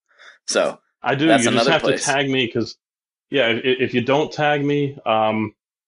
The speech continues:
Speaker 2: then I don't see it because I don't have time to go around and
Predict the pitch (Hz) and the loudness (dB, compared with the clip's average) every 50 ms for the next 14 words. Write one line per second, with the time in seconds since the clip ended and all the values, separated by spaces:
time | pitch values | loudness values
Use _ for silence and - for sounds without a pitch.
0 | _ _ _ _ _ _ - 127 113 107 107 110 92 98 107 110 117 113 113 110 | _ _ _ _ _ _ -6 -2 0 0 0 0 0 0 0 2 2 0 0 -2
1 | 113 - - - 123 120 131 131 - - - 107 - 110 98 98 104 101 92 107 | -4 -10 -6 -2 0 0 0 0 -4 -6 -8 -4 0 0 0 2 0 0 0 0
2 | 110 113 110 95 - 113 110 - - 123 113 117 123 117 107 110 110 110 110 107 | 0 0 -2 -4 -6 -6 -6 -6 -4 -4 -2 -2 -2 -2 -2 -2 -2 -2 0 -2
3 | 110 113 117 123 117 92 - | -2 -4 -4 -4 -4 -6 -8